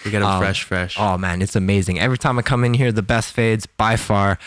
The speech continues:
Speaker 2: I've gone to many, many different barbers in Kelowna, and I just, not, nobody compares, bro.
Speaker 1: Nice.
Speaker 2: Nobody compares.
Speaker 1: Thanks, man. I appreciate
Speaker 2: Um,
Speaker 1: it.
Speaker 2: yeah, absolutely, bro. You do amazing work. <laughs>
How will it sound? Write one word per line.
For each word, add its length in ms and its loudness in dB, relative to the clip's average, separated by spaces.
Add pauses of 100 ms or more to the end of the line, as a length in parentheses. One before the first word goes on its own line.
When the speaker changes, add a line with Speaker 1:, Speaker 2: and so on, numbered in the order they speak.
(180)
Speaker 2:
I've 80 0
gone 160 2
to 100 2
many, 480 2
many 240 2
different 240 -2
barbers 320 2
in 80 0
Kelowna, 560 2
and 160 0
I 80 0
just, 220 -4
not, 260 -2
nobody 320 0
compares, 460 -6
bro. 240 -4
Speaker 1:
Nice. 160 -4
Speaker 2:
Nobody 240 0
compares. 260 -6
Speaker 1:
Thanks, 240 -4
man. 160 -2 (120)
I 40 -2
appreciate 400 0
Speaker 2:
Um, 80 -8 (120)
Speaker 1:
it. 60 -16
Speaker 2:
yeah, 360 -2
absolutely, 360 -4
bro. 100 -4
You 100 -6
do 160 -2
amazing 360 -4
work. 280 -14 (140)
<laughs> 80 -4